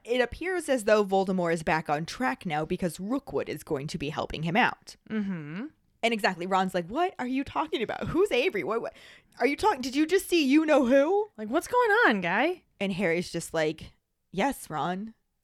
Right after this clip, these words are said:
Speaker 1: that is exactly what just happened. How are you not picking up on this?"
Speaker 2: <laughs>
Speaker 1: He specifically explains that he was you-know-who,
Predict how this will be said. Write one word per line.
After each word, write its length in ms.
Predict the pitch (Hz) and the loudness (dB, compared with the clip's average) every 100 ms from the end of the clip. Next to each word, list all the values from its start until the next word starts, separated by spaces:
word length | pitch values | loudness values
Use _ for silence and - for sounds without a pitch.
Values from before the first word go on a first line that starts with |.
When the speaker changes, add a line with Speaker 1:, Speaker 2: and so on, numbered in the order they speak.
| - | -2
Speaker 1:
that 160 | 220 | 0
is 140 | 220 240 | 0 -2
exactly 460 | 226 277 285 277 | -2 0 0 0
what 180 | 196 190 | -2 -2
just 160 | 180 - | -6 -6
happened. 360 | 175 151 180 | -4 -2 -4
How 160 | 202 262 | -4 -2
are 100 | 285 | -2
you 140 | 277 | -2
not 180 | 269 226 | -2 -4
picking 300 | 285 277 214 | -4 -6 -2
up 160 | 208 - | -2 -2
on 140 | - | -2
this?" 360 | 247 - 262 - | -2 0 -2 0
Speaker 2:
<laughs> 40 | 269 269 269 254 - 240 - 214 - - - - _ _ - | -2 -2 -2 -4 -4 -10 -10 -16 -14 -16 -16 -20 _ _ -4
Speaker 1:
He 120 | 254 | -4
specifically 680 | - 262 - 277 240 202 175 | 2 0 2 0 0 0 0
explains 520 | 151 - 175 170 - | -2 -2 -4 -4 -2
that 180 | 180 - | -2 -4
he 180 | - | -10
was 520 | 185 151 175 196 170 160 | -10 -4 0 2 0 -4
you-know-who, 800 | 170 151 127 151 147 - 95 | -4 -2 -4 -4 -4 -4 -6